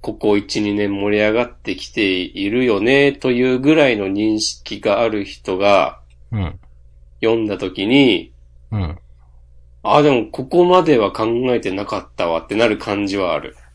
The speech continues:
Speaker 2: うん。なるほどです。
Speaker 1: はい。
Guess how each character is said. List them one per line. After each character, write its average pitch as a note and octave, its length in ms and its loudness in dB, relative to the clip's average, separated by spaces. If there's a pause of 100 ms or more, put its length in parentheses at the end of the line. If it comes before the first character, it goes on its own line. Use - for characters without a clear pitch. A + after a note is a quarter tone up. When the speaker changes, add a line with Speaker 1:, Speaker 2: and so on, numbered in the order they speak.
(440)
Speaker 2:
う C#3+ 60 -2
ん。 G#2 720 -2 (2250)
な B2 320 -2
る A2+ 80 0
ほ G#2 140 -4
ど F#2 120 -2
で F2 100 -4
す。 - 360 -20 (1400)
Speaker 1:
は - 180 -8
い。 - 140 -14